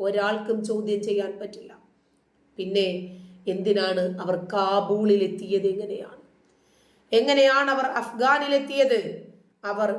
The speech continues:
എന്ത് തെറ്റ് ചെയ്തിട്ടാണ് കാബൂൾ പോലീസിന് കീഴടങ്ങിയത്? അവരെ മതം മാറ്റിയവരുടെ,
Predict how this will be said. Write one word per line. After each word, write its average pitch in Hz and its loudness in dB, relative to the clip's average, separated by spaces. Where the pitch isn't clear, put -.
എന്ത് 220 -4
തെറ്റ് 214 -4
ചെയ്തിട്ടാണ് 196 -6
കാബൂൾ 202 -2
പോലീസിന് 196 -6
കീഴടങ്ങിയത്? 196 -6
അവരെ 196 0
മതം 202 -4
മാറ്റിയവരുടെ, 196 -4